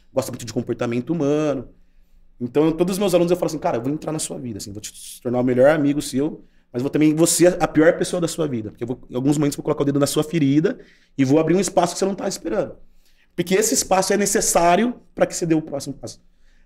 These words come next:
Se a gente for falar muito de, sei lá, David Goggins, você fala assim, "Cara, a gente só muda no desconforto."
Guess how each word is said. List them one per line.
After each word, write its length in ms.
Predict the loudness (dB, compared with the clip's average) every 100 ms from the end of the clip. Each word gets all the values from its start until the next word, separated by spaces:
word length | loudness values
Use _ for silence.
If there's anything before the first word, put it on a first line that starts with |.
| _ _
Se 260 | -20 -8
a 40 | -6
gente 200 | -6 -4
for 140 | -2 0
falar 220 | 4 4 4
muito 160 | 0
de, 320 | 0 0 -2 -6
sei 120 | -2
lá, 80 | 0
David 320 | 2 0 -2
Goggins, 400 | 2 6 6 2
você 40 | -8
fala 80 | -10
assim, 140 | -10
"Cara, 200 | -6 -6
a 20 | -6
gente 100 | -8
só 140 | -8 -4
muda 260 | -2 -2
no 80 | -4
desconforto." 640 | -8 -14 -16 -14 -16 -16